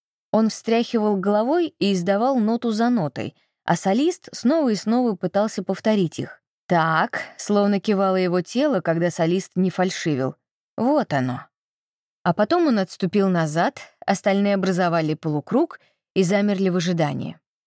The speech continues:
Он еще раз кивнул, и на волне мужских голосов к куполу взлетела Миссисипи. Редж остановился в тени портика, слушая, как поют одиннадцать белых мужчин, рассказывая о юге,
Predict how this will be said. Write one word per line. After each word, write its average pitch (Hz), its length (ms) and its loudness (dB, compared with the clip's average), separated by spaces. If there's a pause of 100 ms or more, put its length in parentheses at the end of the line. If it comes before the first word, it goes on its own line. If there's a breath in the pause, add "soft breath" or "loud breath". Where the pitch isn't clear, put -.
(440)
Он 233 180 2
еще 254 420 0
раз 185 180 -2
кивнул, 262 500 0 (300)
и 214 100 2
на 226 160 2
волне 226 320 2
мужских 190 540 -2
голосов 180 680 0 (360)
к - 60 -20
куполу 285 440 2
взлетела 190 760 0 (140)
Миссисипи. 180 840 -2 (800)
Редж 214 400 0
остановился 196 720 0
в 175 80 -4
тени 190 300 0
портика, 220 680 -2 (320)
слушая, 226 640 0
как 160 220 -2
поют 175 340 0
одиннадцать 165 560 0
белых 170 380 0
мужчин, 170 500 0 (360 soft breath)
рассказывая 170 800 0
о 170 40 0
юге, 170 540 0